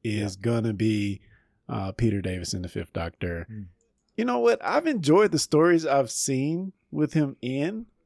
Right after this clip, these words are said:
Speaker 1: but again, uh, I just don't have enough familiarity to know that I would love traveling with them. So, um, again, that's a little bit of ignorance <laughs> on my part for not knowing more about this
Speaker 2: Yeah.
Speaker 1: doctor, but,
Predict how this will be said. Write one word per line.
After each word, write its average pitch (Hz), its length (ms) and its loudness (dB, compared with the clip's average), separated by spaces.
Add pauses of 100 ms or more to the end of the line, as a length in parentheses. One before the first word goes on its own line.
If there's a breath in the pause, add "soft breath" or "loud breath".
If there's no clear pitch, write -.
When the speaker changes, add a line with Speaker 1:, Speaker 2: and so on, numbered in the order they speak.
(520)
Speaker 1:
but 165 120 4
again, 156 520 2
uh, 135 320 2
I 147 200 2
just 127 200 -6
don't 131 180 0
have 127 220 2
enough 123 180 0
familiarity 117 800 0
to 107 100 0
know 110 200 -2
that 104 140 -2
I 107 120 -2
would 104 180 -6
love 104 360 -6
traveling 120 500 -4
with 85 180 -12
them. 85 340 -10
So, 101 360 -4 (420)
um, 107 340 -6 (200)
again, 131 640 2
that's 123 260 0
a 131 100 -8
little 120 220 -2
bit 117 200 0
of 110 320 -4
ignorance 117 420 -2
<laughs> - 0 -
on 117 80 4
my 135 100 6
part - 340 -6
for - 120 -12 (160)
not 123 180 2
knowing 123 300 0
more 117 160 0
about 110 240 -4
this 107 120 -8
Speaker 2:
Yeah. 104 100 0
Speaker 1:
doctor, 98 240 -6
but, - 240 -8